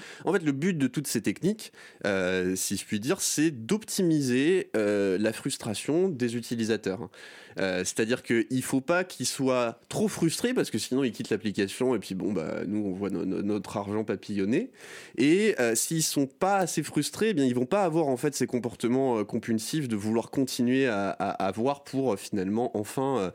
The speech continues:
euh, guérir de leur, euh, insatisfaction. Donc, avec toutes ces, oui ? Ok, très bien. Merci. Euh, n-, n-, n'hésitez pas à, à, à me couper, évidemment, hein, si, si, si jamais, euh, c'est, c'est pas clair.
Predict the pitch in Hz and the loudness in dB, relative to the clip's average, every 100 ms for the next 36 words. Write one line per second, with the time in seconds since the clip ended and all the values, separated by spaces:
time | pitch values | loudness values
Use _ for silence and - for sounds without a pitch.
0 | - - - - 95 95 85 80 - - | -10 -20 -16 -6 -4 -2 -2 -4 -6 -6
1 | 98 101 123 120 95 90 104 98 85 90 | -2 0 0 -2 -2 -2 -2 -2 -2 -4
2 | - 95 92 - 95 - - _ _ - | -6 -6 -6 -6 -8 -8 -14 _ _ -16
3 | - - - - - - - _ - 170 | -14 -14 -18 -20 -20 -20 -20 _ -2 2
4 | 262 - _ _ _ - 185 208 - 143 | 2 0 _ _ _ 0 0 -2 -6 -10
5 | - _ - 156 262 277 - 143 170 147 | -12 _ -2 2 2 -2 -8 -14 -12 -12
6 | 127 _ _ - 113 101 92 - 90 - | -16 _ _ -2 0 0 -2 -4 -6 -6
7 | - _ _ 101 95 - 95 82 71 101 | -10 _ _ -4 -4 -4 -4 -4 -4 0
8 | 110 - 131 139 147 139 131 127 117 135 | 0 2 4 4 2 2 0 0 2 2
9 | 131 107 98 98 101 101 107 107 104 127 | 4 2 0 0 -2 0 -2 -4 0 2
10 | 120 98 98 95 113 101 92 101 85 - | 4 2 2 2 2 2 0 -2 -2 -2
11 | 95 - 101 95 92 98 98 92 90 - | -4 -4 -4 -2 0 2 0 0 -2 -4
12 | 85 - - 98 - 85 | -6 -6 -8 -8 -6 -6